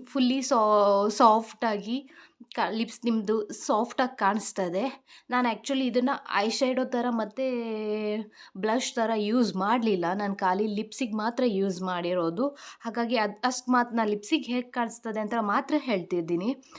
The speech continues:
ಹಾಗೆ ಇದನ್ನು ಮಲ್ಟಿಪರ್ಪಸ್ ಆಗಿ ಕೂಡ ಯೂಸ್ ಮಾಡ್ಬೋದು. ಮೇಯ್ನಾಗಿ ಇದು ಯಾವುದೇ ರೀತಿ ಕೆಮಿಕಲ್ ಇಲ್ಲ ಇದರಲ್ಲಿ. ಇದು ವೇಗನ್ ಆಗಿದೆ, ಪ್ಯಾರಾಬಿನ್ ಫ್ರೀ ಆಗಿದೆ. ಹಾಗೆ ನಾರ್ಮಲಿ ಮ್ಯಾಟ್ ಟಿಂಟ್ ಇದೆಯಲ್ಲ,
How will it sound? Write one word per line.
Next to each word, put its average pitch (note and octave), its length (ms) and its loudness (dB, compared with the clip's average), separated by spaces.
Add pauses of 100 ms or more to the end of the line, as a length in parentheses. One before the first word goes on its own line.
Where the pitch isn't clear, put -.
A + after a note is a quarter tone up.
(340)
ಹಾಗೆ C#4 200 2
ಇದನ್ನು C#4 220 6
ಮಲ್ಟಿಪರ್ಪಸ್ B3 840 4
ಆಗಿ B3 180 -2
ಕೂಡ A#3+ 180 -2 (340)
ಯೂಸ್ G#3+ 280 2
ಮಾಡ್ಬೋದು. F3 600 2 (600)
ಮೇಯ್ನಾಗಿ B3+ 640 2 (140)
ಇದು A3+ 240 -8
ಯಾವುದೇ G3+ 420 2
ರೀತಿ B3+ 260 -2 (160)
ಕೆಮಿಕಲ್ G#3+ 420 -2
ಇಲ್ಲ F#3 180 0 (140)
ಇದರಲ್ಲಿ. F3 440 0 (360)
ಇದು G3+ 220 -2 (480)
ವೇಗನ್ G#3+ 440 2
ಆಗಿದೆ, F#3 360 0 (260)
ಪ್ಯಾರಾಬಿನ್ G3 540 4
ಫ್ರೀ G#3 220 -2
ಆಗಿದೆ. F3 460 4 (1200)
ಹಾಗೆ A3+ 300 -2 (760)
ನಾರ್ಮಲಿ A#3 420 2
ಮ್ಯಾಟ್ A#3+ 340 2 (120)
ಟಿಂಟ್ A#3 300 0
ಇದೆಯಲ್ಲ, G3+ 420 2